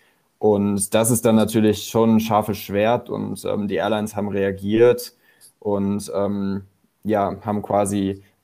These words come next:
äh, die, den Transport für bestimmte Menschen aus bestimmten Herkunftsregionen eingeschränkt.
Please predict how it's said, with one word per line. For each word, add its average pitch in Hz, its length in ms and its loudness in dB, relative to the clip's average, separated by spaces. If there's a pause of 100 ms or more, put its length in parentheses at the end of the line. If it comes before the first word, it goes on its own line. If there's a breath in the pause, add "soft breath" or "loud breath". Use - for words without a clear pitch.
äh, 98 200 -2
die, 98 380 -4
den 98 140 -6
Transport 107 520 0
für 110 140 -2
bestimmte 104 880 2 (140)
Menschen 104 440 -2
aus 95 160 -6
bestimmten 98 400 -6
Herkunftsregionen 101 1040 -4
eingeschränkt. 110 960 -2